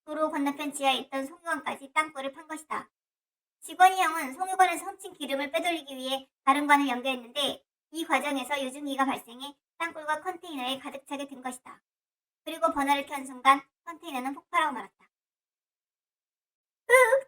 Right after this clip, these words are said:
동식아, 정신 차려봐, 동식아. 으, 이거 경찰 오겠는데? 빨리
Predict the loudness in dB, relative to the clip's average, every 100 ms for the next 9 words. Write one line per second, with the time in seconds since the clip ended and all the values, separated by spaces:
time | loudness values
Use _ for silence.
0 | _ 10 10 8 12 12 12 10 12 12
1 | 10 10 12 12 12 12 12 12 6 4
2 | 6 12 12 12 12 12 12 0 _ _
3 | _ _ _ _ _ _ -16 -2 6 8
4 | 6 2 _ _ _ _ _ -8 6 10
5 | 10 8 _ 0 2 6 8 8 4 4
6 | 2 -4 -6 _ _ _ _ 2 4 4
7 | 0